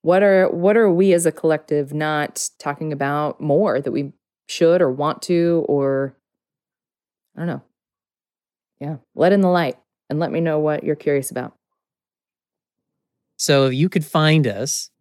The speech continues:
Speaker 2: on Instagram at Being the Work.
Speaker 1: Or you can email us.
Speaker 2: What's that email, Blakely?
Speaker 1: That would be being the work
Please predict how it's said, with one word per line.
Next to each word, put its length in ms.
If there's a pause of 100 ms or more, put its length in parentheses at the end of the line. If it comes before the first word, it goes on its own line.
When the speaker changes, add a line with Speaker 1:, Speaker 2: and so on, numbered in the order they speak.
Speaker 2:
on 240
Instagram 800 (720)
at 360
Being 320
the 120
Work. 420 (500)
Speaker 1:
Or 140
you 100
can 160
email 320
us. 380
Speaker 2:
What's 280
that 240
email, 300
Blakely? 500 (680)
Speaker 1:
That 100
would 120
be 120
being 600
the 100
work 540